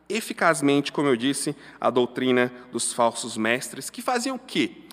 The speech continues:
Se você lê do versículo dez em diante, você vai ver pessoas que estão tirando proveito da mensagem do Evangelho. Eles estão usando a mensagem do Evangelho pra eles mesmos. "Olha, o Evangelho é isso, isso e isso,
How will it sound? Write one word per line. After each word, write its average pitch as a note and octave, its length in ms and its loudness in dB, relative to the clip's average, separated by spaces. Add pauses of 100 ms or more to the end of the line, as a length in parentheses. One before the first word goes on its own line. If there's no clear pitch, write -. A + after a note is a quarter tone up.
Se - 60 -16
você C#4 240 -2
lê A#3+ 240 -2
do E3+ 100 -6
versículo D3+ 340 -8
dez B2 200 -4
em A2 60 -10
diante, A2+ 500 -10 (300)
você - 120 -12
vai B3+ 120 -2
ver B3+ 100 -8
pessoas A3+ 380 -4
que - 80 -18
estão A3 160 -10
tirando A3 240 -10
proveito F3+ 960 -6
da C3 180 -6
mensagem A#2+ 400 -10
do G#2+ 80 -12
Evangelho. G2+ 440 -16 (1600)
Eles - 160 -12
estão C4+ 140 -6
usando G#3+ 540 -6
a E3 60 -12
mensagem E3+ 400 -8
do G3 60 -6
Evangelho F#3+ 480 -2 (260)
pra F4+ 140 -2
eles D#4+ 200 0
mesmos. C#4 560 0 (760)
"Olha, - 340 4
o E3 80 0
Evangelho E3+ 540 2
é C#3+ 60 4
isso, C#3 260 -4
isso - 180 -10
e C3+ 180 -6
isso, C#4+ 280 -8